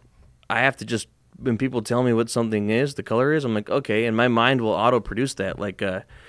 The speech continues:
grass is always green, and the trees are always green, and they're the same color until someone says, "Hey, that tree's brown, it's dying," and I can't tell. But when someone tells me, then I look at it, and my mind will, will just literally separate the colors from the grass that's green,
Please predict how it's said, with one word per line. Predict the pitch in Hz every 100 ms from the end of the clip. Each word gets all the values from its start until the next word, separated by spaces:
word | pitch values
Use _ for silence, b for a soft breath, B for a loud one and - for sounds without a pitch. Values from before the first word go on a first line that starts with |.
| B B
grass | - 127 143 -
is | 135 120
always | 123 123
green, | 107 120 127 135
and | 120 107
the |
trees | - 120 131 123
are | 107 110
always | 110 98
green, | 107 113 127
and | 117 113
they're |
the | 107
same | - 139 147
color | 127 131 104 - b b b
until | 123 143 123
someone | - 139 120
says, | - 143 117 -
"Hey, | 139
that | 110 139
tree's | - 123 98
brown, | 110 131 110
it's | 104 -
dying," | 107 101 73 - -
and | 104
I |
can't | 107 143 -
tell. | - 127 101 - b b b b b -
But | 127
when | 120
someone | 147 131 107
tells | 139 175 147
me, | 127
then | 120
I | 110
look | 143 165
at | 110
it, | 113 -
and | 117 110
my | 107
mind | 110 123 127
will, | 117 110 -
will | 117 110
just | 98 120 - 127
literally | 123 151 151 135
separate | 120 - 143 135 120 120
the |
colors | 113 123 117 107
from | - 107
the | 98
grass | 101 110 131
that's | 139 -
green, | 120 117 117